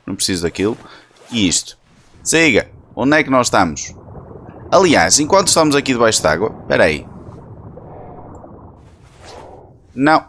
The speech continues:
já. Faz-me um efeito. Eu não percebo isto. Eh, para que é que existe isto então?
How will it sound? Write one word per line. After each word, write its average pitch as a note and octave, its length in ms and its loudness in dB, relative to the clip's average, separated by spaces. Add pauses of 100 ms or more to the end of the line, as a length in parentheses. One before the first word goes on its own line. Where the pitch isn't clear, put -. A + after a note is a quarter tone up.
(100)
já. B2 380 2
Faz-me E3 260 0
um E3 140 2
efeito. C3+ 260 2
Eu E3+ 80 2
não G3 140 -2
percebo F2+ 460 0
isto. - 320 -8
Eh, A#2+ 280 -4
para D#3+ 120 -2
que F3+ 80 -2
é F3 60 2
que C#3+ 80 -12
existe F#2+ 380 -6
isto F2+ 200 -6
então? F2 240 -4